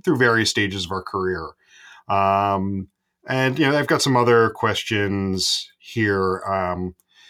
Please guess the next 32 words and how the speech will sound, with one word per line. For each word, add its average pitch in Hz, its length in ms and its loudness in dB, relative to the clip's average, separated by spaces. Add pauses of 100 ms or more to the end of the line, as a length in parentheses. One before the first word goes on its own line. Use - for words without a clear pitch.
(260)
th-, 123 180 0
such 120 240 0
as, 107 160 0
you 101 80 -2
know, 101 120 -2
why, 120 260 4
why 117 160 6
does 113 140 0
coaching 113 540 0
and 104 120 -2
mentoring 104 540 -2
come 98 440 -2
easy 104 300 -6
to 98 80 -4
some 156 500 4
and 104 400 -2
not 104 260 -2
so 104 120 -4
much 95 240 -6
to - 100 -10
others? 107 640 2 (580)
And 110 800 2 (240)
the 135 80 -2
one 160 220 2
thing 165 140 2
I've, 127 240 4
I've 117 200 0
noticed 113 460 0
throughout 107 160 0
my 117 180 0
career, 101 400 0
especially, 107 720 -2